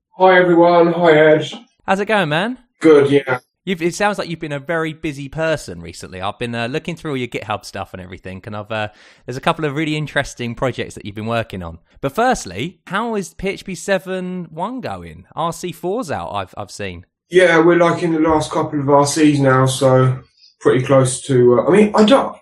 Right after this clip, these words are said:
Speaker 1: um, I don't really know why we keep having R Cs, to be honest. The idea is with an R C is you, you, if you put out an R C and then there's no bugs found, that's the release, yeah.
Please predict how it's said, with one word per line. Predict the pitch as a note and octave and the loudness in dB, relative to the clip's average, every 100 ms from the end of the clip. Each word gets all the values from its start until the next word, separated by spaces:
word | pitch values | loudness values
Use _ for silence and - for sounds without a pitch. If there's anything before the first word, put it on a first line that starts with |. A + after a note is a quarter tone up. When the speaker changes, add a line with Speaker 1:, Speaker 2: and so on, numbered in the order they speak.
| _ | _
Speaker 1:
um, | G3 G#3 G3+ G3+ - _ _ _ _ _ | 2 4 4 2 -4 _ _ _ _ _
I | B3 | 4
don't | D#4+ C#4 | 6 6
really | A#3+ G3+ | 4 6
know | F#3+ E3+ | 6 6
why | E3+ D#3+ | 6 4
we | D#3+ | 4
keep | E3+ D3 | 4 2
having | E3 D#3 | 2 4
R | D3+ D#3 | 4 2
Cs, | - A#3+ A#3 - | 4 4 4 0
to | C#3 | -2
be | B2 | 0
honest. | A2+ D3+ C#3+ - - - _ - | 2 2 2 -2 -14 -20 _ -2
The | F#3+ | 2
idea | C#4+ D4 C4+ | 6 6 4
is | A#3+ | 2
with | G#3 | 4
an | G#3+ | 4
R | G#3 F#3 | 4 2
C | - G#3 D#3 | 2 4 4
is | D#3 | 2
you, | E3+ D3+ | -4 -6
you, | E3+ - - _ _ | -6 -8 -10 _ _
if | A3 | 2
you | A#3+ A3+ G3+ | 2 2 -2
put | - A3+ | -2 2
out | G#3 F3+ | 2 2
an | |
R | F#3 F3 | 0 0
C | F#3 E3 | 0 0
and | D3+ | 2
then | D3+ | 4
there's | D3+ C#3+ | 4 2
no | E3 D#3 | 2 4
bugs | D#3+ D#3 - | 4 2 0
found, | G#2+ F#2+ G#2+ B2+ - _ _ | -4 -4 -2 -4 -6 _ _
that's | F#3 F#3 - - | 0 0 -2 -4
the | |
release, | F3+ G#3 C#3 - | 2 4 2 2
yeah. | F3+ C#3 A2+ | 2 2 -2